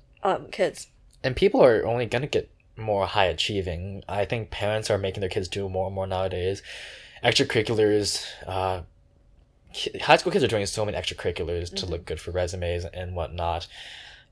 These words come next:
Speaker 2: And it's kinda crazy 'cause, like, now in retrospect, like, now, I think I've done so many extracurriculars that I'm tired. I, like,
Speaker 1: Yeah.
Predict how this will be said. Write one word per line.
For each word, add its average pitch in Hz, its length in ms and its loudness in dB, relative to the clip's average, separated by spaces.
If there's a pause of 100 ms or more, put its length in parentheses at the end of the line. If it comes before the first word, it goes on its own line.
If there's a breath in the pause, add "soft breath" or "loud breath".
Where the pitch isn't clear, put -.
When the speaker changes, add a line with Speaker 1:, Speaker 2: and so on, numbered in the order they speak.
Speaker 2:
And 123 80 4
it's 123 140 4
kinda 160 180 6
crazy 107 220 4
'cause, 107 180 0
like, 98 80 -4
now 95 200 4
in 98 100 0
retrospect, - 680 0 (380)
like, 104 160 2
now, 110 540 6 (120)
I 110 120 6
think 151 160 2
I've 110 60 4
done 107 120 2
so 120 120 -2
many 101 140 0
extracurriculars 110 540 2
that 82 100 -2
I'm 95 100 -4
tired. 87 420 -2
I, 208 140 0
like, 214 200 2
Speaker 1:
Yeah. 170 360 -2